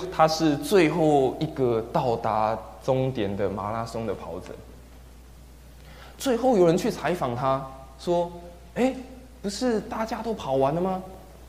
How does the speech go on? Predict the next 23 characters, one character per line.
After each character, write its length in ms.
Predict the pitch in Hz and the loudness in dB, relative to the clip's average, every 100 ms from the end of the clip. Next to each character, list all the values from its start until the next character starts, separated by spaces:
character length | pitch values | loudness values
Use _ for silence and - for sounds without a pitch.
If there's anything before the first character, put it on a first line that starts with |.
| - - | -20 0
大 140 | 233 | 2
家 180 | 214 220 | 4 4
不 140 | 196 185 | 4 0
是 160 | 214 | 4
都 180 | 202 202 | 8 8
已 120 | 160 | 6
经 320 | 165 190 196 190 - | 2 2 0 -2 -2
准 140 | 151 | 2
备 60 | 185 | 2
要 100 | 196 | 2
收 240 | - 196 | 4 6
了， 60 | 151 | 6
你 100 | 196 | 2
怎 140 | - | 0
么 40 | |
还 140 | 123 131 | 2 0
在 160 | 185 | 0
后 220 | 165 - 190 | -4 -2 0
面 180 | 185 | 2
慢 160 | 165 165 | 0 0
慢 160 | 165 135 | -2 -2
的 80 | |
跑？” 180 | - - | -6 -8